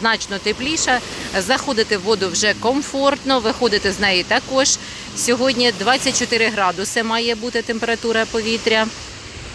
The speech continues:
Літак у мене буде вночі, так що цілий день буду сьогодні на морі і з апартаментів виїжджаю о дев'ятій вечора. А яке море сьогодні чудове, хвиля невелика,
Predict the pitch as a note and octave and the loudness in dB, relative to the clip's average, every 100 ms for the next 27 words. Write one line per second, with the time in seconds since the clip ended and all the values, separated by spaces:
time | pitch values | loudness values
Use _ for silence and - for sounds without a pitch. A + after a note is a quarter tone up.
0 | - F3+ A3+ - A#3 G#3+ G3 G3 F#3+ G#3 | -6 0 0 2 0 0 -2 -2 -2 -2
1 | F3+ A3 A#3 - A#3 D4 F#4 - G3+ G3+ | -2 -2 -2 -2 -2 -4 -4 -12 -10 -8
2 | G3+ G#3+ - B3 C4 A#3 G#3+ G#3 F#3 G3 | -6 -6 -6 -4 0 0 2 0 0 -2
3 | F#3+ - F#3+ F#3+ F#3 G#3 C#4 D4 C#4+ A3 | 0 0 -2 0 -2 2 2 2 0 0
4 | A3+ G#3+ F#3+ F#3 F#3 G3 A#3 B3 A#3+ F#3 | 0 0 0 0 0 -2 0 0 0 2
5 | F#3 F3+ E3 G3+ A3 G#3+ F#3+ F#3+ F#3 E3+ | 2 2 2 2 2 0 -2 -2 -2 -2
6 | F#3 G3 G3 G3 F3 E3+ E3 - D#3+ E3 | 0 0 0 -2 0 -2 -2 -4 -6 -6
7 | E3+ G3 A3 A#3+ B3 D4 D#4+ D#4 - D4+ | -4 0 0 0 2 4 4 2 0 -2
8 | D4+ C#4 C#4 - C#4 C#4 C4+ B3+ B3 G3+ | 0 2 0 0 0 2 4 2 -2 0
9 | A#3+ B3 A#3 B3 C4 C4+ D4+ G#3 C#4 C#4 | 2 2 2 2 2 0 -2 -2 0 0